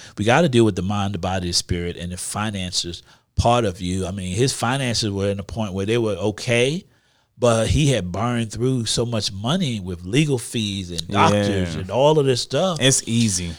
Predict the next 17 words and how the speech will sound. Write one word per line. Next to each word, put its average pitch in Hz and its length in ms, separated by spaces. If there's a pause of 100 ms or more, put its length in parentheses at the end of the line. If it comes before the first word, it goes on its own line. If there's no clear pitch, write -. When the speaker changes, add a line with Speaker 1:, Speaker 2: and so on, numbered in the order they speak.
Speaker 1:
You 127 140
know 139 60
what 135 80
I'm 135 40
saying? 143 340
Attorneys 127 1000
and, 113 160
you 151 80
know, 151 340
just 135 220
to 131 80
be 135 160
able 135 80
to 123 60
see 143 220
his 123 200
children. 143 500